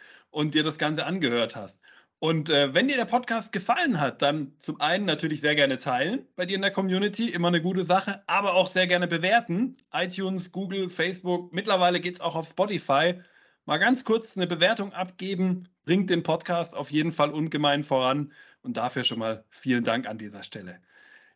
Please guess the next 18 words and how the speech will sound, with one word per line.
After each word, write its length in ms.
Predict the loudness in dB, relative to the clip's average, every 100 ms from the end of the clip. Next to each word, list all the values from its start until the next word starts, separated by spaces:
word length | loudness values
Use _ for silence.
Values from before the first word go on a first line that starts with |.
| _
Ja, 280 | 2 2 0
und 80 | -4
die 80 | 0
letzten 360 | 0 0 -2 2
Worte 260 | 2 0
in 60 | -4
meinem 200 | -4 0
Podcast, 720 | -2 0 0 0 -2 -10 _ _
Chris, 300 | -4 -4 -4
die 120 | -8
sollst 360 | 0 2 2 -4
natürlich 580 | -6 -4 -4 -4 -8 _
du 160 | 0 2
als 240 | 2 2
Gast 280 | 0 0 0
auch 180 | -2 0
wieder 280 | 2 4
haben. 420 | 4 0 0 -4